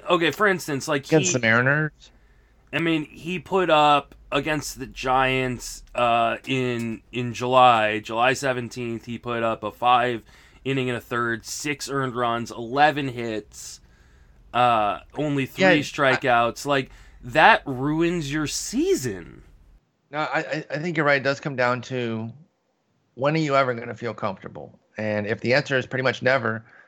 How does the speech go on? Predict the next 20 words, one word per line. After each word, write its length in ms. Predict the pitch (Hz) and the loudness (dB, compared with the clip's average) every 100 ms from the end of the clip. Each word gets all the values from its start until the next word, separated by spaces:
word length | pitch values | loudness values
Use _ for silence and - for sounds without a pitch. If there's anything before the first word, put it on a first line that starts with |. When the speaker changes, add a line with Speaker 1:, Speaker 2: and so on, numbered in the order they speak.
| - | -2
Speaker 2:
then 140 | 131 | 0
move 160 | 127 127 | 2 -2
him 120 | 120 | 0
down. 200 | 131 123 | 0 -2
I, 240 | - 139 - _ _ _ _ - | -8 -12 -12 _ _ _ _ -6
I 100 | 156 | -2
think 160 | 190 | 0
you 60 | 214 | 0
might 100 | 202 | 0
be 60 | 151 | 0
selling 280 | - 135 139 | 0 0 0
me 80 | |
on 120 | 123 117 | -2 -2
that 160 | 117 | -2
with, 200 | 120 - | -4 -6
with 200 | 110 107 | -8 -4
Marquez 400 | 117 113 131 120 | -2 0 0 0
as 160 | 110 101 | -4 -4
well, 260 | 110 110 | -2 -2
that 300 | 107 101 - | -2 -4 -6